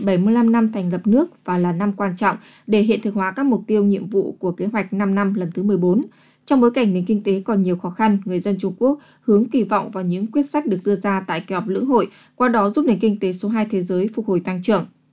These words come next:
Theo thông tin được đưa ra tại các cuộc họp báo, trong vòng một tuần, các đại biểu của hai kỳ họp sẽ xem xét các mục tiêu tăng trưởng G D P năm hai không hai tư, chính sách tài khóa cho năm hai không hai tư, các chính sách dân sinh, xã hội, quốc phòng và an ninh.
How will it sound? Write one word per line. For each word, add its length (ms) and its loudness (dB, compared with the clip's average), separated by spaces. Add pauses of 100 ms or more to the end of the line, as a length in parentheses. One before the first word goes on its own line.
(1120)
Theo 200 2
thông 220 2
tin 280 4
được 180 2
đưa 140 4
ra 300 0
tại 220 -4
các 220 -4
cuộc 80 -2
họp 180 -4
báo, 340 0 (260)
trong 160 2
vòng 160 4
một 160 2
tuần, 280 2
các 140 -2
đại 140 0
biểu 280 2
của 180 -2
hai 240 -2
kỳ 140 -6
họp 180 -2
sẽ 120 -12
xem 200 -4
xét 240 -4
các 100 -2
mục 200 2
tiêu 160 2
tăng 260 -2
trưởng 200 0
G 100 -6
D 80 4 (140)
P 40 0 (440)
năm 140 2
hai 160 0
không 100 2
hai 140 2
tư, 220 6 (240)
chính 140 0
sách 220 -6
tài 220 -2
khóa 280 0
cho 100 -2
năm 120 2
hai 80 0
không 160 0
hai 120 0
tư, 240 6 (240)
các 140 -2
chính 140 -2
sách 280 -4
dân 160 2
sinh, 280 2 (100)
xã 60 -4
hội, 340 2
quốc 200 0
phòng 180 -2
và 100 -2
an 100 2
ninh. 220 4